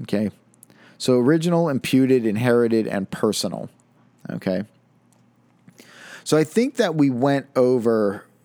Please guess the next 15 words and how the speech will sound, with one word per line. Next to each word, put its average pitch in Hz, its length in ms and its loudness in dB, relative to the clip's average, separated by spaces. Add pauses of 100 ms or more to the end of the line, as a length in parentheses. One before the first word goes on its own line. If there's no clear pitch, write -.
(140)
what 135 300 -2
original 117 500 0
sin 113 640 -2
broadly 113 720 0
and, 107 320 -4
and 113 400 -6
what 117 220 0
we, 110 400 0 (680)
what 123 200 0
we 117 140 0
mean 117 420 -2
by 104 300 0
that, 76 460 -10 (280)
okay? 101 340 -6 (1080)
And 147 400 0